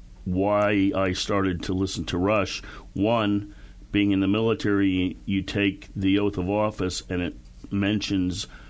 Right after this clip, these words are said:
supporting and defending the Constitution against all enemies, foreign and domestic. So it automatically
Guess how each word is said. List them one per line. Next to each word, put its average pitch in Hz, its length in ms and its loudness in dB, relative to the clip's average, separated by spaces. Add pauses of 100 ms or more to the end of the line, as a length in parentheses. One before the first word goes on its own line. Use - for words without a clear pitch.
supporting 101 580 2
and 92 120 2
defending 92 460 0
the 87 80 -2
Constitution 90 920 -4
against 82 360 -4
all 90 160 0
enemies, 87 420 0
foreign 92 280 0
and 85 140 0
domestic. 85 600 0 (380)
So 87 300 2
it - 80 -2
automatically 98 880 0